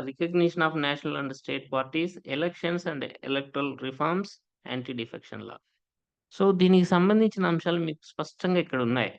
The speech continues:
Political parties, role of regional parties, దాంట్లో భాగమే ఇవన్నీ. ఎలక్షన్స్, ఎలక్షన్ లాస్,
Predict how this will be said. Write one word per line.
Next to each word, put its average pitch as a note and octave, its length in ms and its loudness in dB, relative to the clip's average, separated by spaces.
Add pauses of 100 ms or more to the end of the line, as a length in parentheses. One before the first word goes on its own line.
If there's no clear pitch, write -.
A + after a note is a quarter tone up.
(160)
Political C3+ 480 -4
parties, C#3+ 540 -2 (720)
role C#3+ 240 2
of C3+ 160 0
regional C#3 440 0
parties, D3+ 540 2 (280)
దాంట్లో C#3 280 0
భాగమే C#3 340 2
ఇవన్నీ. A#2 320 -4 (260)
ఎలక్షన్స్, D#3+ 840 0 (640)
ఎలక్షన్ C3+ 540 -2
లాస్, D3 480 4